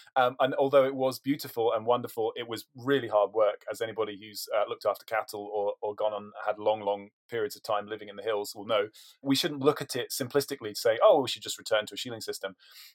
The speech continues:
But I do think that it has a real bearing on how we think about using our landscape productively, you know, what particular types of livestock, you know, what breeds of livestock, you know, not just thinking about, well, cows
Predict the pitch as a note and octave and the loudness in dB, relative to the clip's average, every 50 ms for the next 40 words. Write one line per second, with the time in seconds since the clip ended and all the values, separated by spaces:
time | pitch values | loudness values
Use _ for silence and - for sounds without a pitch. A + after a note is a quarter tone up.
0 | _ - C#3 C#3+ D3 C#3 C3+ - F#3+ G3 E3 - - D#3 C3+ C3 B2+ A#2 B2+ B2+ | _ 4 6 6 6 4 2 0 -2 -2 -2 0 0 0 0 0 0 2 2 2
1 | - C3 B2+ B2+ - C#3 C3+ C3 - B2+ B2 B2 C3+ D3 C#3+ C3+ C3+ - C3 B2+ | 2 0 -4 -2 0 2 2 2 2 -2 -6 -2 2 4 4 4 4 6 6 8
2 | C3 C3 B2+ B2 A2+ A2+ A#2 - A#2 A2+ A2 G#2+ - B2 A#2+ A#2+ A#2 A#2 - - | 8 8 6 4 2 -2 -6 -4 -4 -4 -4 -4 -2 2 2 2 2 0 -6 -6
3 | - C3+ C3 C3 - - - A2 G#2 G#2 G2+ G#2 - - _ _ A#2 - A2 A#2+ | -4 -2 -2 -2 -4 0 2 4 4 4 4 2 0 -4 _ _ -20 -16 -6 -2
4 | C3 C#3 B2+ A#2+ A#2 A2+ A2 G#2+ G#2 G#2 G#2 G#2 A2 A2+ A2+ - - - G#2 G2+ | -2 0 0 0 0 2 4 4 4 6 6 4 4 2 -2 -6 -4 -4 -4 -4
5 | G2+ - _ _ - - A2+ A2 A#2+ A#2 - - - A2+ - A2 G#2+ G#2 G#2 G#2 | -4 -8 _ _ -12 -6 0 4 4 4 4 0 -10 -12 -8 -6 -6 -6 -6 -6
6 | G2+ _ - A#2+ A2+ A2 G#2+ G2+ G#2 A2 A2 A#2+ C3 C3+ C3+ C#3 - _ - B2+ | -12 _ -14 -12 -4 0 0 0 0 -2 -2 4 8 8 8 8 6 _ -12 -10
7 | - - D3+ - - B2+ A#2+ A2+ G#2+ G#2+ G#2 - - - B2+ A#2+ - - - A2+ | -8 -8 -8 -8 -8 -4 2 4 4 4 2 0 0 4 4 4 4 2 -4 -6
8 | - A2+ A2 A2+ A#2 A#2 - - - A#2+ A2 A2 - _ - _ _ _ _ _ | 0 4 6 6 6 6 2 2 6 6 6 6 4 _ -16 _ _ _ _ _
9 | - A#2 A2 G#2 G#2 B2 B2 A#2 - C3 C#3 D3+ D3+ C#3 - - A#2 A2 A#2+ A2+ | -8 -2 -2 0 0 0 -2 -2 0 0 2 2 0 -2 -6 -6 0 6 6 6
10 | A2 G#2 - - A2 G#2 - - A2+ G#2+ G#2+ G#2+ A#2+ B2+ - - A2 - - A#2 | 6 6 4 4 2 2 2 -2 -4 -4 -2 0 -2 -2 -2 -4 -8 -6 -6 -8
11 | A2 - G#2 G#2+ G#2 G2+ A2 G#2 - - - A#2 A#2 A2 G#2+ G#2+ G#2 - | -10 -4 0 2 2 2 2 0 -2 -2 0 4 6 6 6 4 2 -4